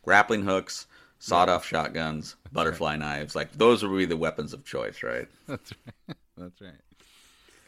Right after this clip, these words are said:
Speaker 2: Um, is there one, would you make one tweak to this movie?
Speaker 1: Um, I, I think I would make it a little more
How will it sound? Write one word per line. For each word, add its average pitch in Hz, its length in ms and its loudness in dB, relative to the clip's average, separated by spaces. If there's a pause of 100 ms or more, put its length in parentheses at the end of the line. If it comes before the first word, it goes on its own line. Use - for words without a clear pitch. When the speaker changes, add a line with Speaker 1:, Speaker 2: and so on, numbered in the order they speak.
(240)
Speaker 2:
Um, 131 580 -2
is 131 220 -4
there 135 180 -4
one, 127 460 -6
would 127 240 -10
you 156 60 -6
make 143 260 -6
one 107 200 -6
tweak 85 340 -14
to 87 120 -18
this 65 240 -20
movie? - 320 -20 (1160)
Speaker 1:
Um, 110 800 2 (240)
I, 117 180 4 (100)
I 120 80 4
think 165 280 2
I 143 80 8
would 117 180 4
make 110 280 2
it 113 120 -2
a 92 80 0
little 92 240 -2
more 85 500 -4